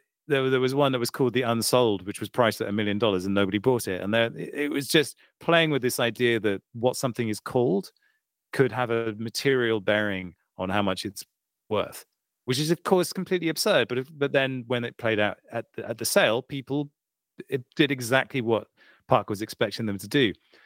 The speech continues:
The Fungible took that one further and started playing with ideas of, you know, who's buying, why are they buying, uh, where are they buying, uh, how are they getting to the art? And Park was starting to play with things,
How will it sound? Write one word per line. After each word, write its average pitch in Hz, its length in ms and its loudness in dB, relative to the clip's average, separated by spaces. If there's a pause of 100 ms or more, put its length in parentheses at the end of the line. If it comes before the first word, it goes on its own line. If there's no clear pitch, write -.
(160)
The 147 80 4
Fungible 175 500 0
took 135 180 -2
that 120 140 0
one 113 160 -2
further 131 380 2
and 95 100 -4
started 113 300 0
playing 117 300 0
with 104 120 -2
ideas 95 440 0
of, 87 120 -2 (800)
you 120 80 -12
know, 104 120 -6
who's 135 260 0
buying, 120 400 2 (220)
why 120 200 4
are 131 40 4
they 127 100 2
buying, 110 500 0 (380)
uh, 95 220 0 (120)
where 135 280 4
are 135 60 -2
they 123 120 0
buying, 107 400 -2
uh, 104 220 -12 (100)
how 139 240 2
are 135 60 4
they 127 140 2
getting 123 420 -2
to 131 280 -2
the 117 160 2
art? 104 300 2 (400)
And 127 120 -2
Park 165 180 4
was 143 100 -6
starting 135 240 -2
to 120 80 -10
play 123 260 0
with 113 140 -4
things, 113 400 -4